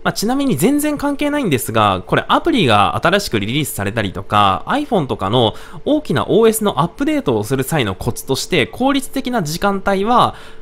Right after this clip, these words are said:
世の中が寝てる時間がチャンスと聞いたことがあります。なので、僕の場合はファミペイやセブンペイを使うときは、とにかく早起きして一番最初に使ったんで、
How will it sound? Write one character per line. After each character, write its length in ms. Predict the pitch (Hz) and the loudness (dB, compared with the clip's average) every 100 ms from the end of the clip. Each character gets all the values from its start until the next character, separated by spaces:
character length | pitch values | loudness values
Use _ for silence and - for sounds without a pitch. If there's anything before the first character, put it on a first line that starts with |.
| - | -4
世 140 | 110 180 | 2 2
の 100 | 330 | 4
中 240 | 302 - | 0 0
が 120 | 107 | -2
寝 120 | 95 202 | -2 0
て 160 | 226 | 2
る 80 | 226 | 2
時 160 | 139 120 | 0 0
間 260 | 208 226 - | 0 0 -4
が 140 | 226 | -4
チ 100 | 262 | 0
ャ 60 | 226 | 2
ン 60 | 185 | 2
ス 80 | |
と 100 | - | -2
聞 160 | 98 123 | -4 -2
い 40 | |
た 60 | 123 | 2
こ 120 | 131 | 2
と 100 | 123 | 2
が 100 | 104 | 2
あ 60 | 92 | 0
り 80 | 98 | 0
ま 140 | 95 | -2
す。 120 | - | 0
な 80 | 175 | 2
の 120 | 185 | 2
で、 280 | 165 165 120 - - | 2 0 -2 -6 -6
僕 160 | 143 247 | -2 0
の 140 | 254 | 0
場 160 | 247 233 | 2 2
合 80 | 233 | 2
は 80 | |
フ 120 | 220 294 | 0 -2
ァ 40 | |
ミ 100 | 277 | 0
ペ 120 | 233 | 2
イ 80 | 165 | 2
や 200 | 180 143 | 4 4
セ 120 | - | 2
ブ 80 | 160 | 0
ン 100 | 202 | 0
ペ 120 | 151 | 0
イ 40 | 104 | 0
を 80 | 92 | -2
使 240 | - 110 | -2 0
う 60 | 107 | 0
と 100 | 117 | -2
き 140 | 98 | 0
は、 280 | 110 101 - | 2 2 0
と 80 | 269 | -2
に 100 | 285 | -4
か 80 | 180 | -4
く 100 | 101 | -6
早 300 | - 160 240 | -2 0 0
起 40 | |
き 140 | 226 120 | 0 -4
し 120 | - | -2
て 320 | 101 90 80 | -2 -2 -4
一 160 | 117 - | -8 -2
番 140 | 120 | -2
最 140 | 113 117 | 0 0
初 100 | 110 | 0
に 100 | 110 | -2
使 180 | - 110 | -2 -4
っ 80 | - | 0
た 100 | 104 | 0
ん 120 | 90 | 0
で、 320 | 101 98 90 | 0 0 -2